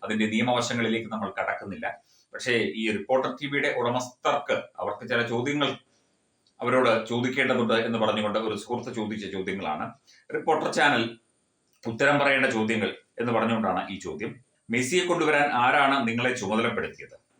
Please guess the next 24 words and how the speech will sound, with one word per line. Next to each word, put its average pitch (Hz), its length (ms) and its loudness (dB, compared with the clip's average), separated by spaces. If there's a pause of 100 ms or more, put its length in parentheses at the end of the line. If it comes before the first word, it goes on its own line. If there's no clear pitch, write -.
(120)
അതൊരു 113 200 -4
ചോദ്യമാണ്. 104 440 -6
ആരാണ് 117 280 0
ചുമതലപ്പെടുത്തിയത്? 98 640 -12
ആരെങ്കിലും 104 480 -10
പറഞ്ഞോ? - 300 -6 (380)
സർക്കാരാണെങ്കിൽ 143 720 2
അതിന്, 131 300 4 (840)
ആ, 104 40 0 (380)
ഉത്തരവോ 156 440 4 (100)
മറ്റോ 104 220 0 (100)
ഉണ്ടോ? 85 180 -6
അങ്ങനെ 104 200 0
ഒരു 101 240 -2
എന്തെങ്കിലും 101 340 -6
ഉത്തരവ് 95 320 -2
ലഭിച്ചിട്ടുണ്ടോ? - 580 -10 (580)
ഏത് 151 320 4
കരാറിന്റെ 160 420 6
അടിസ്ഥാനത്തിൽ 131 720 2
ആണ് 117 200 2
സ്റ്റേഡിയത്തിൽ 127 640 2
പെയിന്റ് 117 280 2
അടിച്ചത്? - 360 -6